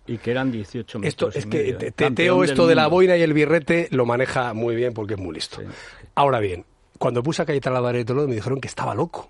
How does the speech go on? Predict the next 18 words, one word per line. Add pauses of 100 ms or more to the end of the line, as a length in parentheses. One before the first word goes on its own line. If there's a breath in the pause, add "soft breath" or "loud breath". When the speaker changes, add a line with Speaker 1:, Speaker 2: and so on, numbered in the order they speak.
Speaker 2:
Competía
con
Arrimadas
Cayetana,
que
me
había
criticado
a
mí
en
la
prensa. (160 soft breath)
Oh, (140 soft breath)
sacrilegio. (240 loud breath)
Por
eso
mismo,